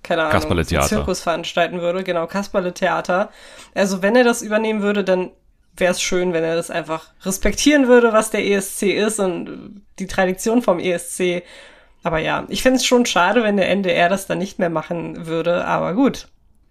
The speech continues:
Speaker 1: letztendlich geht's einfach um die Platzierung und die war die letzten Jahre einfach nicht gut. Aber das wissen die Verantwortlichen beim N D R, glaub ich, auch, dass da jetzt langsam mal was passieren muss.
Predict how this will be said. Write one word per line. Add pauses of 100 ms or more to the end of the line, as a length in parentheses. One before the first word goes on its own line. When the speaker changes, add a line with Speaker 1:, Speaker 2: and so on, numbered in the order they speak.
(220)
Speaker 1:
letztendlich
geht's
einfach
um
die
Platzierung
und
die
war
die
letzten
Jahre
einfach
nicht
gut.
Aber
das
wissen
die
Verantwortlichen
beim
N
D
R,
glaub
ich,
auch, (360)
dass
da
jetzt
langsam
mal
was (260)
passieren
muss.